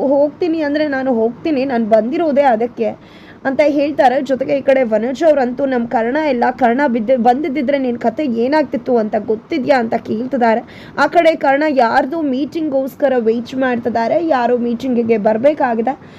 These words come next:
But ಅವ್ರು ಫೈಲ್ ತರಿಸ್ಕೊಂಡು ನೋಡ್ತಿದ್ದಾಗೆ ಅವ್ರು ಇನ್ನೂ ಕೂಡ ಮೀಟಿಂಗ್ ಬಂದಿಲ್ಲ. "ಫೋನ್ ಮಾಡಿದ್ದೆ ನಾವು ಈಗ ಕ್ಯಾನ್ಸಲ್ ಮಾಡ್ತಿದ್ದೀವಿ, ಯಾವಾಗ ಬೇಕು ಆಗ ಮೀಟಿಂಗ್ ಮಾಡ್ತೀವಿ" ಅಂತಾರೆ.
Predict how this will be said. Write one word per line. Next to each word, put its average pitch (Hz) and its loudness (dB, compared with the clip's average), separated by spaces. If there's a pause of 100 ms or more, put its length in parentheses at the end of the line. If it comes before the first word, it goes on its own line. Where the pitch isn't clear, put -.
(180)
But 339 2
ಅವ್ರು 339 6
ಫೈಲ್ 294 0
ತರಿಸ್ಕೊಂಡು 320 -2
ನೋಡ್ತಿದ್ದಾಗೆ 277 -2
ಅವ್ರು 277 4
ಇನ್ನೂ 269 -2
ಕೂಡ 285 -2
ಮೀಟಿಂಗ್ 262 -4
ಬಂದಿಲ್ಲ. 247 0 (360)
"ಫೋನ್ 359 0
ಮಾಡಿದ್ದೆ 320 2
ನಾವು 277 0
ಈಗ 254 -4
ಕ್ಯಾನ್ಸಲ್ 277 -2
ಮಾಡ್ತಿದ್ದೀವಿ, 254 0
ಯಾವಾಗ 285 4
ಬೇಕು 269 0
ಆಗ 233 2
ಮೀಟಿಂಗ್ 233 -2
ಮಾಡ್ತೀವಿ" 247 0
ಅಂತಾರೆ. 220 -2